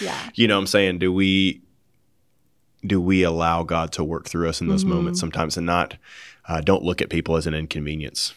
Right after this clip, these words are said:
Speaker 1: Yeah.
Speaker 2: You know?
Speaker 1: Yeah.
Speaker 2: I think you preached on the, uh,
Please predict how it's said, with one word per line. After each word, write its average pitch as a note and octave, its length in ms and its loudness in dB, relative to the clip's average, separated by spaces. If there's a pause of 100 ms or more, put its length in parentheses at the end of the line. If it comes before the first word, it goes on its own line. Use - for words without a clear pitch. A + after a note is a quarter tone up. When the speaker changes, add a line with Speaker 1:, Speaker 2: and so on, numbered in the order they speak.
Speaker 1:
Yeah. F3 340 -6 (180)
Speaker 2:
You E3 140 -6
know? - 200 -4
Speaker 1:
Yeah. E3+ 320 -12
Speaker 2:
I F#2 100 0
think B2 180 0
you E2+ 80 2
preached F2+ 320 0
on E2 140 0
the, D#2+ 260 -6 (380)
uh, E2 220 -4